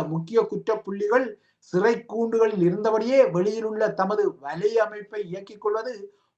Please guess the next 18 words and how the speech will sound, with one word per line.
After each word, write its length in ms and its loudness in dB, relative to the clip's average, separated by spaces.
பகிரங்கமான 640 4
ஒரு 120 0
விடயம். 300 0
இதனை 260 4
ஸ்ரீலங்கா 580 4
காவல்துறையின் 680 2
உயர் 380 4
முகங்களே 500 2
ஒத்துக்கொண்டிருக்கின்றன. 920 2
இதனால் 440 2
சிறையில் 360 -8
இருந்த 260 -2
பிள்ளையானின் 680 0
உதவியை 360 -4
ராஜபக்ஷ 600 4
ஆதரவு 500 4
புலனாய்வு 480 2
முகங்கள் 460 2